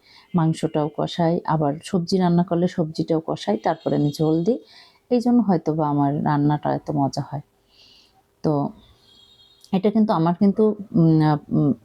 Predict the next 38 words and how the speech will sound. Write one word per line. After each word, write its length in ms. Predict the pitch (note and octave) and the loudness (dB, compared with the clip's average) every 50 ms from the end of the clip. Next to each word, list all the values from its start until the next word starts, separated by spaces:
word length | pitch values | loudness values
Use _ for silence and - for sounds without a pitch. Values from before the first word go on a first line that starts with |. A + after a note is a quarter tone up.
| _ - | _ -4
একদিনের, 520 | F3 E3 E3 E3+ F#3+ G3 G3+ G3+ G3+ F#3 F3+ - | -2 0 0 2 4 4 4 4 4 2 0 0
উম, 200 | - E3+ E3 D#3+ D#3 D#3 | 2 4 4 4 4 4
ভিডিও 300 | E3 D#3+ E3 F#3+ G3 F3+ F3+ F#3+ - - _ _ | 2 2 2 2 2 2 0 -2 -6 -12 _ _
পরের 260 | - F3 E3 E3 E3+ D#3+ | -6 -4 -2 0 -2 0
দিন 120 | D#3+ D3 C#3 | 2 0 0
যায়, 220 | C3 C#3 B2 B2 D#3 - _ - - - | 2 0 -2 -4 -4 -10 _ -20 -20 -14
যেমন 220 | - - F3 F3+ | -2 0 2 2
এটা 160 | F#3+ F#3 G3 | 2 2 2
কিন্তু 240 | F#3 G3 F#3+ F#3 G#3 G3 F#3+ - - - - - - _ - F#3 | 2 0 2 2 2 0 0 -4 -10 -18 -20 -20 -20 _ -4 -2
গতকালকের, 600 | F#3 F#3 F#3 - D#3 - C3 B2+ C#3 - - A2+ - | -2 -2 0 -2 -4 -2 -2 -4 -2 -2 -2 -2 -2
এটা 160 | C#3+ C#3+ - E3+ | -2 -2 -2 -2
আজকে 240 | D#3 - - - C#3 | -4 -4 -4 -6 -4
যাবে, 280 | C3 C#3 B2 - - F2+ - _ _ _ | -2 -2 -2 -2 -4 -6 -6 _ _ _
আবার 200 | - D#3+ E3 E3 - - | -4 -2 -2 -2 -2 -2
আজকেরটা 460 | F3+ F3+ - - - G3+ - - B3+ | -4 -4 -4 -4 -6 -6 -2 -2 -2
গতকালকে 540 | A#3 G3 D#3 - - D3 - C#3 C3 - - | -2 -2 -4 -4 -4 -4 -4 -4 -6 -6 -8
পাবা, 240 | - C#3 C3 C3+ - | -6 -6 -4 -4 -4
এইরকম 400 | - - F#3 F#3 F3+ F3+ - B2+ B2+ | 0 0 2 2 0 0 0 0 0
আর 100 | B2+ B2 - | 0 -2 -2
কি 60 | - C3+ | -4 -2
আমার 200 | C#3+ C#3+ C#3+ C#3 | 0 0 0 0
ভিডিও। 320 | C#3+ D3 C3+ C#3 C#3+ C3 - _ _ - - - - - - - - - - _ _ _ - | 0 -2 -2 0 -2 -2 -2 _ _ -20 -20 -20 -20 -20 -20 -20 -20 -20 -20 _ _ _ -4
তা 80 | A3+ G3+ | -4 -2
যাই 240 | F#3 A3 G#3+ A3 A3+ A3+ | 0 0 0 0 0 0
হোক, 200 | A#3+ B3+ B3+ - - - - - - | 0 0 -2 -2 -4 -6 -6 -2 -2
আমি 260 | G3 F3+ F#3 F#3 F#3+ G3+ G#3+ G#3+ - - - | 0 2 4 4 6 4 4 2 0 -6 -4
এই 140 | - - F3+ F3 | 0 2 2 4
রান্নাবান্না 480 | F3+ E3+ F3 F3+ F3 F3 F3 F3+ F3+ | 4 2 2 0 0 2 2 2 0
কর-, 360 | F3+ - F#3 F3+ F3 F3+ F#3 - _ | 0 2 2 2 2 0 -2 -6 _
করছি, 400 | - - F3 E3+ - - - - A#3 C4 | -4 -2 -2 -2 -2 -6 -2 0 2 2
এর 100 | C4 G3+ | 2 2
ভিতরেই 440 | E3 E3 D#3+ - E3 D#3 E3+ F3+ G#3+ C#4 D#4 _ _ | 2 0 0 0 -2 0 2 0 0 0 -4 _ _
তিশারা 360 | - F3 - - E3+ E3 E3+ D#3 | -4 -4 -2 -2 -2 0 0 0
আসছে, 340 | D3+ D#3 - - - - F#3 A3+ B3+ | 0 0 -2 -6 -4 -2 -2 0 0
আর 160 | - - E3+ - | 0 0 -2 -2
তিশারা 340 | - D#3 D#3+ - - E3+ E3+ E3 | -2 -4 -4 -2 -2 -2 -2 -2
আসার 220 | E3+ - F#3 F3+ | -2 -2 -2 -2
পর 140 | F#3 G#3+ | 0 -2